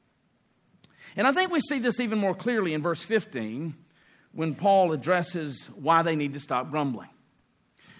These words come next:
We saw in verse fourteen that, uh, you show your adop-,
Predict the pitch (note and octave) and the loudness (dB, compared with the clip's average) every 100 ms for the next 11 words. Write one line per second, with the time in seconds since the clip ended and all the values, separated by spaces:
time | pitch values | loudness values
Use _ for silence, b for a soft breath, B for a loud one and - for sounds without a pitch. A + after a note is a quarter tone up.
0 | b B2 A#2+ E3 D#3 D#3+ D#3+ - F3+ F#3 | b -10 0 2 4 2 0 -2 -6 -4
1 | F#3 G3+ A#3 E3+ D3 C3+ - - _ _ | -4 -2 0 2 2 0 -10 -20 _ _
2 | b b b - D3 D3 D#3+ F3 G#3+ F#3+ | b b b -8 -6 -4 -2 0 4 4
3 | F#3 E3+ C#3+ F#3 G#3 E3 | 4 0 2 0 0 -4